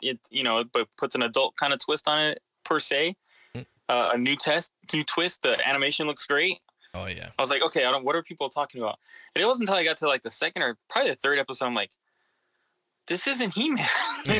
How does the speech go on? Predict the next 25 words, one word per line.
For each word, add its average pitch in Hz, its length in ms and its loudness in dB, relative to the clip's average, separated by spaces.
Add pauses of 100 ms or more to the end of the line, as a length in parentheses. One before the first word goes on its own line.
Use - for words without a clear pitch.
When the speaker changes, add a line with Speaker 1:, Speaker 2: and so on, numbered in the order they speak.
(100)
Speaker 1:
Like, 175 360 2 (440)
Speaker 2:
<laughs> - 420 -4
Speaker 1:
maybe 302 120 0
they 302 120 2
should 285 200 0
have 233 100 0
done 226 140 2
a 196 40 2
spin-off 240 500 0
Teela 240 380 2
series 160 520 -2
or 170 100 0
something, 165 380 -2
just 170 160 -2
said 170 180 -2
Teela, 254 240 0
and 196 100 2
then 180 100 2
people 185 260 0
would 180 100 4
have 165 120 -2
been 151 300 -4
knowing 160 240 0
what 156 140 0
they're 135 140 0